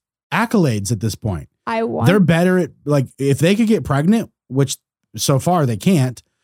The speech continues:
Speaker 1: uh, according to biology, biological males cannot give birth to f-, give birth to children. That's still true. I
Speaker 2: That
Speaker 1: hope
Speaker 2: is
Speaker 1: that's
Speaker 2: true.
Speaker 1: not against the terms of service, but that's still factually true.
Speaker 2: Right.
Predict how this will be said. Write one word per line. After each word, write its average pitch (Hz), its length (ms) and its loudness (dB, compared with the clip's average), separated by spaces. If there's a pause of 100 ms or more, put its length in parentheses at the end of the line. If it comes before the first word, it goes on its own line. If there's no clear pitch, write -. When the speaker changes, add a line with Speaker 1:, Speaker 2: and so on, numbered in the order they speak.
(300)
Speaker 1:
uh, 120 280 0
according 143 380 2
to 135 160 2
biology, 135 840 0 (220)
biological 139 800 0
males 135 540 2
cannot 160 540 0
give 113 280 -2
birth 139 340 -2
to - 140 -2
f-, - 280 -8 (220)
give 135 220 0
birth 139 260 0
to 135 100 -4
children. 123 560 0 (220)
That's 98 180 -8
still 165 220 0
true. 143 220 0
I - 20 2
Speaker 2:
That 120 60 0
Speaker 1:
hope 147 100 2
Speaker 2:
is - 60 -8
Speaker 1:
that's 151 280 -2
Speaker 2:
true. 151 80 0
Speaker 1:
not 135 100 0
against 123 280 -2
the 123 60 -8
terms 131 420 -2
of 101 100 -6
service, 113 480 -6 (280)
but 127 260 0 (220)
that's 127 240 -2
still 156 240 0
factually 151 840 -2
true. 120 420 0 (140)
Speaker 2:
Right. 208 220 -10